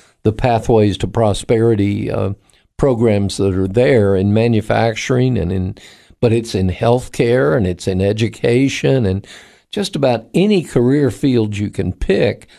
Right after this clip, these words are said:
There are good pathways there, some of which involve higher ed and many of them that just involve, uh, starting, uh, on a pathway and getting a certification,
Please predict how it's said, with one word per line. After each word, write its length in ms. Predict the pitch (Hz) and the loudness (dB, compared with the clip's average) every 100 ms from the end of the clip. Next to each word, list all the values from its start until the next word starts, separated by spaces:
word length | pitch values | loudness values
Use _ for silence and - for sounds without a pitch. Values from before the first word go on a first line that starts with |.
| _ _ _ | _ _ _
There 240 | 123 151 127 | -2 0 0
are 160 | 101 | -2
good 420 | 101 90 151 165 | -4 0 0 0
pathways 720 | 156 170 180 - 104 104 98 - | 0 0 -2 -2 -2 -2 -6 -6
there, 320 | 107 101 117 - - - | -2 -2 -4 -10 -20 -12
some 300 | - 165 185 | -4 0 2
of 80 | |
which 260 | 175 165 - | 0 0 -4
involve 420 | 151 135 147 131 | -2 0 0 -2
higher 380 | 135 143 135 123 | -2 0 0 0
ed 240 | 135 139 | 0 0
and 260 | 131 95 98 _ - - _ - | 0 -2 -4 _ -20 -20 _ -2
many 300 | 127 151 160 | 2 4 4
of 160 | 143 | 2
them 160 | 139 135 | 0 0
that 100 | 123 | 0
just 320 | 117 135 - | 0 -4 -2
involve, 640 | 139 123 113 135 135 123 127 | -4 0 0 2 -2 -4 -4
uh, 240 | 127 120 117 | 0 0 -4
starting, 720 | - - - 120 135 151 156 151 _ _ _ _ _ - | -8 -8 0 2 2 0 -2 -6 _ _ _ _ _ -12
uh, 360 | 120 120 123 123 - | -8 -4 -4 -6 -10
on 160 | - 135 | -4 -2
a 40 | |
pathway 680 | 123 147 151 151 143 147 170 | -2 -2 -2 -2 0 0 2
and 340 | 113 98 104 - | 0 -2 -4 -2
getting 280 | 131 139 127 | 0 2 0
a 60 | |
certification, 1000 | 131 139 127 - 113 135 139 147 196 180 | -2 -2 -2 -4 -2 0 0 -2 -2 -4